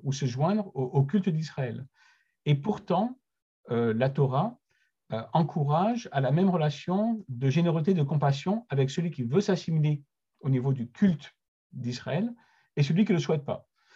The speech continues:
Donc, ça relativise un petit peu cette, euh, cette idée, en mon sens, qu'on pourrait construire une politique de l'immigration basée simplement sur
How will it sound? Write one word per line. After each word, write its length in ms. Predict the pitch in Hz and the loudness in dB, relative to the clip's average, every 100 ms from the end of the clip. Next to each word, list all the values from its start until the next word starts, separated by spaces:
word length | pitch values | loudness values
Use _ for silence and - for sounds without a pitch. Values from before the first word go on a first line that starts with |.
| - _ _ | -20 _ _
Donc, 240 | - 170 - _ _ _ | -4 -4 -4 _ _ _
ça 160 | - | 0
relativise 500 | 143 202 247 254 220 | 4 6 4 2 2
un 80 | 208 | 0
petit 120 | 185 | 0
peu 160 | 156 214 | 0 0
cette, 280 | 226 147 - | 0 -4 -2
euh, 300 | 156 147 143 139 - _ - - | 2 2 2 -2 -16 _ -20 -14
cette 220 | 139 156 139 | -4 -4 -2
idée, 320 | 175 143 180 | 0 2 2
en 60 | |
mon 100 | 185 | 0
sens, 180 | 147 208 | -2 -4
qu'on 140 | - 147 | -4 -4
pourrait 180 | 139 160 | -2 -4
construire 300 | 160 147 185 | -4 0 2
une 140 | 139 | 0
politique 380 | - 190 185 185 | 2 2 4 0
de 80 | 165 | 0
l'immigration 600 | 160 143 139 139 185 196 | 0 0 0 -2 -4 -2
basée 240 | 147 156 | -2 -2
simplement 480 | 147 175 175 160 190 | -2 -4 0 0 -2
sur 340 | - 180 180 | -2 -4 -4